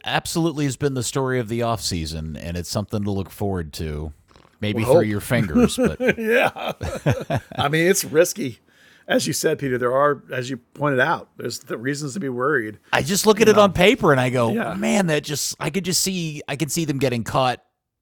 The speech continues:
Speaker 1: uh, in transition. I can see them with their wing backs pressed way too high and getting, I,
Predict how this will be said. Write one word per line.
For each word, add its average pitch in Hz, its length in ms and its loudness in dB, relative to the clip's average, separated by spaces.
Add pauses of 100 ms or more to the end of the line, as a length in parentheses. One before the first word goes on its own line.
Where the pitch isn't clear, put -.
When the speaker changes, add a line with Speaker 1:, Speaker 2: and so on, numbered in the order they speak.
(220)
Speaker 1:
uh, 101 640 -2
in 104 120 -4
transition. 156 640 0
I 131 80 0
can 117 160 -2
see 147 180 -2
them 120 460 -2
with 113 160 -2
their 110 160 0
wing 175 260 -2
backs 160 320 0
pressed 151 380 -4
way 151 160 -2
too 143 200 -4
high 139 340 0
and 120 220 -2
getting, 110 460 -4
I, 110 300 -6